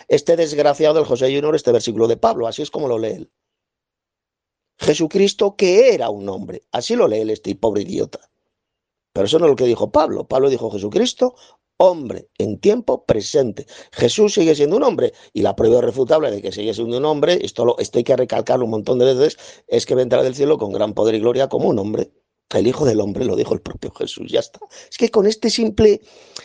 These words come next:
con este simple dato, o sea, con esto que acabo de decir, es que ya quedaría absolutamente destrozado. Se acabaría el debate, se acaba el debate. No hay nada más que decir.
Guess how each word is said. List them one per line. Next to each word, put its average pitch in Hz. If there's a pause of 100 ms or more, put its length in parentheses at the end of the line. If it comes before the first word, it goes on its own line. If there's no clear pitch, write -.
(100)
con 165
este 247
simple 202
dato, 165
o -
sea, 147
con 143
esto 254
que 170
acabo 190
de 185
decir, 202
es 190
que 202
ya 196
quedaría 185
absolutamente 180
destrozado. 131 (240)
Se -
acabaría 135
el -
debate, 107
se -
acaba 123
el 127
debate. - (280)
No 170
hay 208
nada 214
más 180
que -
decir. -